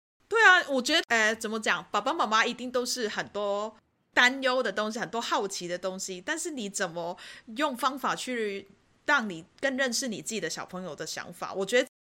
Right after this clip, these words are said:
这个拉扯的状态是要很拿捏得很好，你又想要知道很多，但是你又要保护好，不要让他觉得你很烦，拒绝跟你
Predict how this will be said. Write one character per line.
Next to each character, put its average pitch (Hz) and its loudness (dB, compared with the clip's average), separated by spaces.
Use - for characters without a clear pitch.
这 339 0
个 233 2
拉 311 8
扯 175 6
的 196 0
状 262 0
态 262 6
是 262 0
要 254 4
很 180 -4
拿 175 0
捏 233 0
得 208 0
很 180 -6
好， - -8
你 214 -4
又 240 2
想 196 0
要 185 -2
知 226 -4
道 220 4
很 196 -6
多， 180 0
但 277 2
是 392 2
你 220 -4
又 233 2
要 254 2
保 175 -2
护 277 0
好， 170 0
不 202 -10
要 269 0
让 254 0
他 262 -4
觉 233 -4
得 214 -2
你 208 -6
很 185 -6
烦， 123 -8
拒 302 0
绝 202 -2
跟 220 -4
你 190 -8